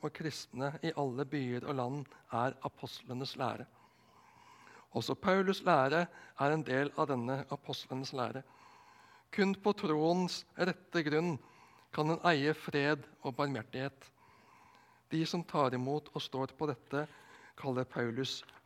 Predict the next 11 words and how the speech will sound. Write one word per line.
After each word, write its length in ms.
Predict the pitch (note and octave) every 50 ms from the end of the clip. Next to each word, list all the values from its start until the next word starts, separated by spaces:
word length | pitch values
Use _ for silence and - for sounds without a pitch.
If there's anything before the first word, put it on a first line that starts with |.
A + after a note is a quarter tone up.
| - -
Guds 300 | - B2 - - - - -
Israel. 480 | A#2 G#2+ - - - - - - C#3 C3+ _ _ _ _ _ _ _ _ _ - - _ _ - - - - - - - - - - - - _ -
Det 260 | A#2 D#3 D#3 F3 F#3+ F3+
er 220 | - F3+ F3+ D#3+
Guds 260 | D3 D#3+ D#3 - - - -
nye 200 | D#3 C#3 C3 C3+ C3
folk, 400 | - C3+ C3 B2 - - - - - - _ - - - - -
det 160 | - D#3 D#3
virkelige 560 | F3 E3+ - - - - - B2+ C#3 D3 D3+ - - C3 B2
Israel, 480 | A#2 - - C3+ C3+ C3 C3+ D3 D3 C#3 - - - _ _ -
Guds 300 | E3 D3+ - - -